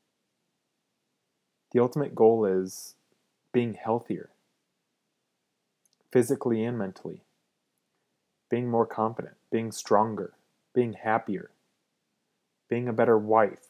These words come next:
being a better husband, being a better parent, sending off those those radiant vibes, brightening somebody's day, holding the door for somebody, telling somebody they look good,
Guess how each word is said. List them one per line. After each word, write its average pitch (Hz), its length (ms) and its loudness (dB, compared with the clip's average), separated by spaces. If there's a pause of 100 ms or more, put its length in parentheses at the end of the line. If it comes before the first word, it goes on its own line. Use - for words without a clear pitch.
being 107 200 -6
a 101 40 -4
better 101 300 -2
husband, - 420 -4 (1400)
being 110 140 -10
a 107 40 -8
better 104 180 0
parent, 110 480 -10 (2250)
sending 131 500 2
off 110 260 2
those 101 480 -4 (580)
those 107 220 -2
radiant 107 540 2
vibes, 95 640 2 (840)
brightening 117 420 0
somebody's 110 420 -4
day, 95 320 0
holding 151 360 2
the 135 80 -2
door 107 280 2
for 104 140 -8
somebody, - 460 -12 (1160)
telling 131 300 0
somebody 127 360 0
they 110 220 2
look 113 340 -2
good, 87 300 -4